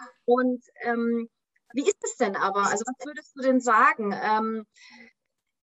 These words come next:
es gibt ja viele unterschiedliche Meinungen dazu, ja? Also ich bin immer ein Fan von Leben und Leben lassen. Ich persönlich,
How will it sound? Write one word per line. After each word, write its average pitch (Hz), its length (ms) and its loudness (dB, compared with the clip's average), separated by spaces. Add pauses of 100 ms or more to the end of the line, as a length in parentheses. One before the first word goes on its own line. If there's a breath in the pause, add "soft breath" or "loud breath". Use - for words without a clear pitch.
(600)
es 247 200 0
gibt 285 200 -8
ja 294 60 -2
viele 285 320 0
unterschiedliche 226 580 0
Meinungen 202 520 0
dazu, 190 420 -8
ja? 214 400 4
Also 226 160 0
ich 240 140 -6
bin 254 140 0
immer 247 180 2
ein 240 60 0
Fan 233 360 -2
von 220 320 -6
Leben 240 220 -4
und - 200 -20
Leben 208 220 2
lassen. 254 520 2
Ich - 260 -2
persönlich, 285 800 0